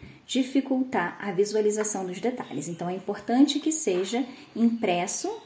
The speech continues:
né, num tamanho grande, o suficiente pra que a criança consiga, então,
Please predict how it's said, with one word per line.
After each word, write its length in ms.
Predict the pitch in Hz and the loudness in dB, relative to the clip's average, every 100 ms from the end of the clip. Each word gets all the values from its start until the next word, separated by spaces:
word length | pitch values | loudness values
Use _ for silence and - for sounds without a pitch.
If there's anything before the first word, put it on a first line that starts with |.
| - - - - | -20 -20 -10 -4
né, 180 | 180 | 2
num 200 | 247 226 | 2 2
tamanho 420 | 226 226 226 269 294 | 2 2 4 6 6
grande, 560 | 226 180 185 233 359 - - - - - - | 4 0 -2 2 0 0 -14 -20 -20 -6 0
o 80 | |
suficiente 800 | 285 320 330 311 302 226 202 233 | 2 2 2 2 2 2 0 -2
pra 240 | 269 247 226 | -2 0 0
que 340 | 240 285 285 - - - - - - | 4 2 2 -4 -20 -20 -20 -20 -10
a 100 | - | -6
criança 600 | 208 - 240 190 202 - | -4 0 2 2 0 -2
consiga, 540 | 254 285 302 - 208 208 | 4 6 6 4 0 4
então, 520 | 240 240 190 190 277 | 2 4 0 2 0